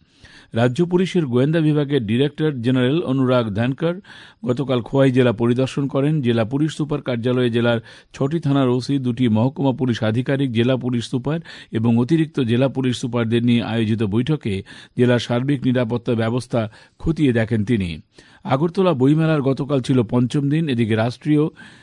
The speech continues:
পাখি দিবস উদযাপন করা হয়। এই উপলক্ষে বইমেলা প্রাঙ্গণে অনুষ্ঠিত হয় আলোচনা চক্র। আলোচনা চক্রে পার্থসারথী চক্রবর্তী, শুভেন্দু চৌধুরী, দীপঙ্কর দেব পাখিদের নানা বিষয়ে আলোচনা করেন।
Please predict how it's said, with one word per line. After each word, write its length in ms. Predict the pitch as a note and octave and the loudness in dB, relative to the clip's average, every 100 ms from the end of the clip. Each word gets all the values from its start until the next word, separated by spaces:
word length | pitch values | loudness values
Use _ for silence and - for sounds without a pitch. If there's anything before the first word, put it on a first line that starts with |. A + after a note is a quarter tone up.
| _ _ _ _ _ _ _ - | _ _ _ _ _ _ _ 0
পাখি 300 | B2+ - E3+ | 0 2 6
দিবস 320 | E3+ D3 C#3+ | 6 6 2
উদযাপন 460 | A2+ B2+ A2+ B2 | 4 4 4 2
করা 220 | A#2 A#2+ A2+ | 2 2 2
হয়। 220 | B2+ E3 | 2 2
এই 220 | C3 B2+ | 4 4
উপলক্ষে 480 | B2+ C3 B2+ - D3+ | 4 2 2 0 2
বইমেলা 420 | B2 B2+ B2+ B2 | 4 4 4 2
প্রাঙ্গণে 420 | B2 A#2 A2+ A2+ | 2 2 2 2
অনুষ্ঠিত 400 | A2+ B2+ - B2+ | 2 0 -2 -4
হয় 180 | A#2 B2+ | 0 2
আলোচনা 420 | A#2+ G#2 B2+ A2+ | 2 0 0 0
চক্র। 400 | A2 A2 G2 F#2 | 0 -2 -2 -4
আলোচনা 420 | G2 B2+ C3+ C#3+ | -2 0 0 0
চক্রে 280 | C3+ B2+ C3+ | -2 -4 -4
পার্থসারথী 640 | B2+ A#2 - D3 C#3+ B2 A#2 | -2 -4 -6 -6 -4 -4 -4
চক্রবর্তী, 640 | A#2+ A2+ B2 B2+ - E3+ - - - | -6 -4 -4 -4 -4 -8 -8 -20 -6
শুভেন্দু 420 | - C3+ D#3 B2+ | 2 4 4 4
চৌধুরী, 440 | G2+ A#2+ A#2+ C3 | 2 0 2 2
দীপঙ্কর 480 | A#2 A#2 A#2+ A2 A2 | 0 0 0 0 -2
দেব 220 | F#2+ C3+ D3 - - | 0 -2 -4 -16 -8
পাখিদের 400 | A#2+ A2+ B2 A#2+ | -4 -2 2 2
নানা 280 | A2+ A#2+ C#3+ | 4 2 2
বিষয়ে 320 | B2+ - B2 | 0 -2 -2
আলোচনা 380 | A2 G#2+ A#2 G#2+ | 0 0 0 0
করেন। 320 | A#2 F#2+ F2+ | -2 -4 -4